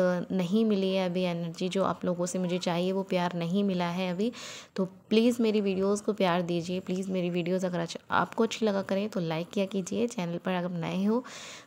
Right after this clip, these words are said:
तो अगर आप नए हो, पहली बार मेरे चैनल पर आए तो सब्सक्राइब कर लेना, लेकिन अगर आप पहले से मेरी वीडियोज़ को देखते हो दोबारा <laughs> सब्सक्राइब मत करना, क्योंकि फिर un-, अनसब्सक्राइब हो जाता है, ठीक है। बहुत से व्यूअर्स मेरे ऐसे ही होते हैं, मुझे ज़्यादा प्यार देने के चक्कर में दोबारा से चैनल को सब्सक्राइब करते हैं और चैनल अनसब्सक्राइब हो जाता है और उन्हें पता भी नहीं चलता,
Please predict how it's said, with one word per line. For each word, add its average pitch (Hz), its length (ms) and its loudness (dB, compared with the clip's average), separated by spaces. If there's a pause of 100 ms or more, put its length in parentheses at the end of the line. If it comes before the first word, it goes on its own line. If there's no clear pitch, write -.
तो - 60 -4
अगर 202 180 6
आप 247 120 2
नए 226 160 4
हो, 226 160 4
पहली 208 260 2
बार 208 140 4
मेरे 208 180 0
चैनल 202 200 -2
पर 190 140 0
आए 185 180 0
तो 202 80 -2
सब्सक्राइब 180 500 -4
कर 170 220 0
लेना, 196 200 0
लेकिन 202 260 -2
अगर 175 160 0
आप 175 200 -4
पहले 175 200 0
से 208 100 -2
मेरी 208 200 2
वीडियोज़ 180 360 0
को 185 80 0
देखते 170 260 -2
हो 190 60 2
दोबारा 170 440 4
<laughs> - 0 -
सब्सक्राइब 175 440 6
मत 175 180 2
करना, 180 220 4
क्योंकि 190 280 0
फिर 196 240 2
un-, - 120 -6
अनसब्सक्राइब 185 600 0
हो 175 60 4
जाता 156 280 2
है, 175 60 4
ठीक 180 200 -2
है। 240 100 4 (440)
बहुत 196 280 10
से 240 80 8
व्यूअर्स 220 400 6
मेरे 214 260 6
ऐसे 190 240 2
ही 214 40 4
होते 202 220 2
हैं, 202 60 4
मुझे 196 220 0
ज़्यादा 185 280 8
प्यार 202 260 2
देने 185 240 4
के 196 100 0
चक्कर 196 300 2
में 202 160 2
दोबारा 185 360 6
से 208 140 -2
चैनल 185 260 2
को 202 80 2
सब्सक्राइब 185 380 0
करते 180 320 0
हैं 202 60 4
और 208 80 4
चैनल 196 320 2
अनसब्सक्राइब 175 600 0
हो 170 80 4
जाता 165 240 2
है 190 60 6
और 190 120 6
उन्हें 233 240 0
पता 208 320 6
भी 202 220 4
नहीं 220 240 2
चलता, 220 520 2